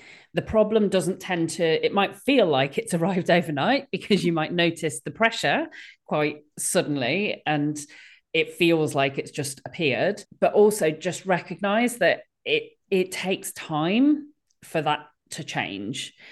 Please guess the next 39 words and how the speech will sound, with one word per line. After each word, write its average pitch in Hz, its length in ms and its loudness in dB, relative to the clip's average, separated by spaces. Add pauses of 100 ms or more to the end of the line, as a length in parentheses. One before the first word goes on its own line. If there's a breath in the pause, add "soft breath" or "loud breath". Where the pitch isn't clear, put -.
(240 loud breath)
So - 160 -4
I 139 40 0
think 151 220 -6
sometimes 160 560 0
people 147 300 -8
are 151 40 -6
kind 147 220 -8
of 139 60 -8
like, 156 220 -2
"Oh, 220 300 2 (180)
I've 156 120 -2
set - 180 -2
the 180 100 0
expectation, 151 1000 -2
I've, 139 260 -4
I've 143 220 -6
tried 190 340 2
using 165 200 0
those 156 180 -4
questions 151 500 -4
and 143 80 -4
they're 139 80 -2
not 190 240 4
coming 160 220 -2
up 147 100 -6
with 151 80 -6
their 147 160 -2
own 147 160 0
ideas," 143 680 -2 (440 loud breath)
and 156 120 -2
they 151 60 0
feel 151 200 0
frustrated. 151 1000 -2 (720 soft breath)
And 160 160 2
actually, 160 520 -4
it 123 160 -8
does 156 240 -2
take 156 280 -4
time 226 760 0